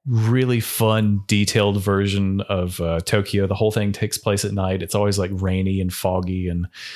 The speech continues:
um, th-, the ghosts and stuff that, it's a, it's a really interesting take on, like, Japanese folklore, and it's fucking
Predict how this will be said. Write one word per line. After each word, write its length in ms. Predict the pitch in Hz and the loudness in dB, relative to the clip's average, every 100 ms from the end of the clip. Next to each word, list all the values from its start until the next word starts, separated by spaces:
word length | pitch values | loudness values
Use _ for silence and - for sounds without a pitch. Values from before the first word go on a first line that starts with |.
| - - - | -16 -18 -6
um, 540 | 95 90 87 85 95 - _ _ - - - | 0 2 2 0 -2 -6 _ _ -18 -14 -10
th-, 120 | - | -4
the 120 | 113 98 | -2 0
ghosts 440 | 98 98 101 - | 0 2 2 2
and 80 | 107 | 2
stuff 400 | - 98 95 - | 2 0 -2 -2
that, 220 | 95 - _ _ _ _ _ - - _ _ | -4 -4 _ _ _ _ _ -20 -20 _ _
it's 260 | 110 - 107 | 0 2 2
a, 140 | 98 104 | 2 0
it's 100 | 107 | 0
a 60 | 107 | 0
really 340 | 104 110 107 | 2 2 2
interesting 380 | 107 107 - 101 | 2 0 0 0
take 220 | 104 95 | 0 0
on, 100 | 98 | 0
like, 160 | 95 101 | -2 0
Japanese 500 | 101 92 98 95 92 | 0 0 0 0 0
folklore, 440 | 98 92 101 95 | 0 0 0 0
and 280 | 92 90 87 | 0 -2 -2
it's 100 | - | -6
fucking 680 | - - 135 110 95 90 | -6 -2 -2 0 -2 -2